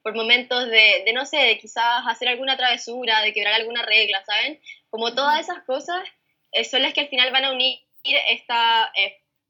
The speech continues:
Speaker 1: familia W C. Yo siento que, que es una generación de muchos estudiantes de distintos lugares del mundo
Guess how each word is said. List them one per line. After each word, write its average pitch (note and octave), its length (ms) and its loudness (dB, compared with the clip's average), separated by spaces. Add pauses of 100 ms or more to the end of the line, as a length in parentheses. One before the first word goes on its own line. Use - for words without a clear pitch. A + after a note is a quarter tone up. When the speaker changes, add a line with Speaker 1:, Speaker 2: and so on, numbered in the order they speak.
(380)
Speaker 1:
familia A#3 440 0
W A3+ 480 0
C. A3 260 4
Yo A3 80 -2
siento A3+ 320 -6 (140)
que, F#3+ 560 2
que G3 160 6
es G3+ 60 2
una G#3+ 120 6
generación A3 480 2
de B3+ 80 -6
muchos B3 300 -8
estudiantes A#3+ 420 -4
de G#3+ 60 -2
distintos A3+ 320 -4
lugares A#3 260 -2
del A3 120 -8
mundo B3+ 360 -4